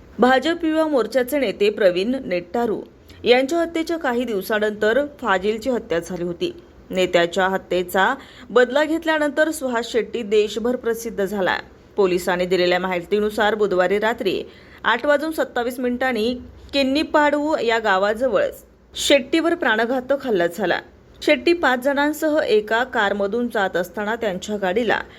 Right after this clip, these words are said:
दोन कारने अडवलं. तलवारी आणि धारदार शस्त्रांनी सज्ज असलेल्या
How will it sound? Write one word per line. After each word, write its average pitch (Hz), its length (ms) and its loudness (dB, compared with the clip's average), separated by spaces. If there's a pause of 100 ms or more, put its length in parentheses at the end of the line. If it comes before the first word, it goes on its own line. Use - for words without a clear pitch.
(180)
दोन 254 340 4
कारने 214 400 -2
अडवलं. 160 400 -2 (380)
तलवारी 180 400 4
आणि 190 300 0
धारदार 180 460 -2
शस्त्रांनी 196 640 -2
सज्ज 190 340 -4
असलेल्या 190 500 0